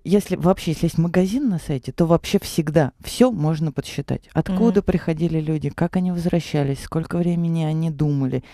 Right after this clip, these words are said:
Speaker 1: Способов подсчета, э, данных, кото-, и фильтры, которые вообще можно настроить,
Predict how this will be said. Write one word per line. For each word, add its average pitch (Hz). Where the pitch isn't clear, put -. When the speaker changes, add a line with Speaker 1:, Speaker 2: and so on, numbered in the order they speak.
Speaker 1:
Способов 165
подсчета, 151
э, 135
данных, 147
кото-, -
и -
фильтры, -
которые 131
вообще 135
можно 135
настроить, 214